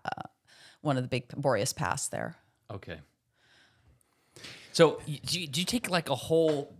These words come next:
Speaker 2: bin full of extra parts, like extra tires, extra chain rings, extra batteries? Uh, you, d-, is that what
Speaker 1: I,
Speaker 2: everybody
Speaker 1: I,
Speaker 2: does?
Speaker 1: I had a, a bag that was maybe a foot and a half long by six inches high that I put in my duffel, and I had,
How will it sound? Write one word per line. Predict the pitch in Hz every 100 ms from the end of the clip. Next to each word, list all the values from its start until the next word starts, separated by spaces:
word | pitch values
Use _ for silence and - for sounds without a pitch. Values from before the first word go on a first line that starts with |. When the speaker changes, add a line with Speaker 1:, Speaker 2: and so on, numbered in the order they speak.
| -
Speaker 2:
bin | 123 139 185 202
full | - 151
of | 127
extra | 110 131 -
parts, | 117 156 117 - -
like | 117 98
extra | - 139 -
tires, | 156 - 151 131 113 98 -
extra | 117 - 143
chain | 131 - 139 131 123
rings, | 113 101 95 85 -
extra | 113 - 123 113
batteries? | - 120 120 117 110 104 90 - -
Uh, |
you, | 110 117 123 -
d-, | - 110 -
is | - 101
that | 156 127
what | 165
Speaker 1:
I, |
Speaker 2:
everybody | 147 147 131
Speaker 1:
I, |
Speaker 2:
does? | 98 110 156 240 -
Speaker 1:
I | 247 254
had | 269 247
a, | 180 165
a | 156
bag | 139 143 151 151 151 151
that | 120
was | 135 -
maybe | 131 131
a | 123
foot | - 147
and | 208
a |
half | 156 131
long | 135 139
by | 139
six | - - 123 151
inches | 135 131
high | - - 151
that | 151 143
I |
put | - - - -
in | 147
my | 160
duffel, | 156 151 - 240 262
and | 196
I | 165
had, | 170 143 143